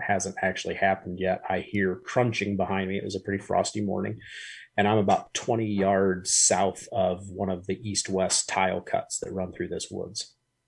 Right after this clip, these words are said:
So I looked over my right shoulder and I could see a deer. And by the time I turned behind me to look on the other side where he was headed, he had crossed another seven yards and was looking at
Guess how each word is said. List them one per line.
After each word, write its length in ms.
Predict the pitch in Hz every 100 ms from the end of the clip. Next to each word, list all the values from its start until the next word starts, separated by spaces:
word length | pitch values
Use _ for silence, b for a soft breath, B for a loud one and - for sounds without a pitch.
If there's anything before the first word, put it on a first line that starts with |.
| _
So 220 | - 98
I 100 | 95
looked 280 | 95 117 113
over 240 | 110 104 104
my 220 | 95 98
right 420 | 92 98 90 -
shoulder 440 | - 92 92 110 - B B B -
and 80 |
I 80 | 101
could 180 | 92 90
see 220 | - 104
a 40 | 95
deer. 440 | 92 92 - - _ _ _ -
And 120 | 117
by 120 | 107
the 80 | 98
time 280 | 95 120 131
I 120 | 120
turned 540 | 110 - 123 123 120 110
behind 360 | 98 110 110
me 160 | 113 107
to 140 | 107
look 460 | 92 98 104 98 - - _ _ _
on 140 | - 101
the 160 | 98
other 220 | 110 107 92
side 460 | - 131 110 104
where 120 | 98 90
he 120 | 98
was 160 | 98
headed, 420 | - 127 107 95 110 B B B B B _
he 160 | 127
had 180 | 120 98
crossed 420 | - 104 101 101
another 300 | 101 98 95
seven 400 | 90 - 107 104
yards 500 | 101 101 95 90 95 -
and 140 | 104
was 180 | 95 90
looking 500 | 92 95 101 101 95
at 220 | 92 90